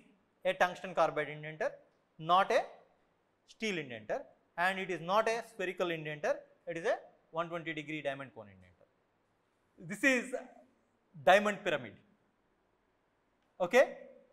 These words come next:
The, the indenter is different in the Vickers hardness test, and the way the Vickers hardness test works is similar to Brinell hardness test. It also rep-, reports, uh, the load by area, unlike, uh, uh,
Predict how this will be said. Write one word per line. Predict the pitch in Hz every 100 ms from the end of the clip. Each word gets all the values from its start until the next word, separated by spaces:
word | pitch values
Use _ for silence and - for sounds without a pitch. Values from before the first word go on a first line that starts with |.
| _ _ 170
The, | 208 214 208
the |
indenter | 220 240 285 254
is | 247 190
different | 156 156 117 -
in | 170
the | 165
Vickers | 185 208
hardness | 180 135 151 -
test, | 226 - - _ -
and | 269 294 240 - - _ _ -
the | 190
way | 180 339
the | 381 311 - 240
Vickers | 226 269
hardness | 254 226 226 -
test | 214 208
works | 208 208 226
is | 208
similar | - 262 262 254
to | 233
Brinell | 190 185
hardness | 156 131 117 -
test. | 107 _ _
It | 185
also | 214 233 240
rep-, | 214 - 214 196
reports, | 185 220 185 - - _ _ _ _ _ _ _ _ -
uh, | 170 170
the | 170
load | 180 202
by | 175
area, | 156 127 120 180 311 - _ -
unlike, | 185 190 185 175
uh, | 147 135 127 123 - _ _ _
uh, | 143 117 113 107 107 101